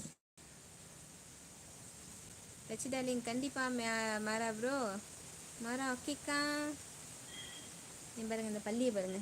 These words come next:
எது மேல உட்காந்து விளையாடிக்குது? ஏ பல்லி, இங்க வா, கீழே இங்க வா. ஏய்,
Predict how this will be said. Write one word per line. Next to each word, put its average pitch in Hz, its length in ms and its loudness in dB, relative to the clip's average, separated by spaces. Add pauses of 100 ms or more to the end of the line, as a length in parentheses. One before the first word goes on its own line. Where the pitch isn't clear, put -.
(140)
எது 240 100 12
மேல 240 160 8
உட்காந்து 185 200 4
விளையாடிக்குது? 185 360 10
ஏ 262 100 12
பல்லி, 269 200 12
இங்க 254 140 12
வா, 285 60 12 (140)
கீழே 311 220 12
இங்க 269 120 12
வா. 277 60 10 (680)
ஏய், 262 140 12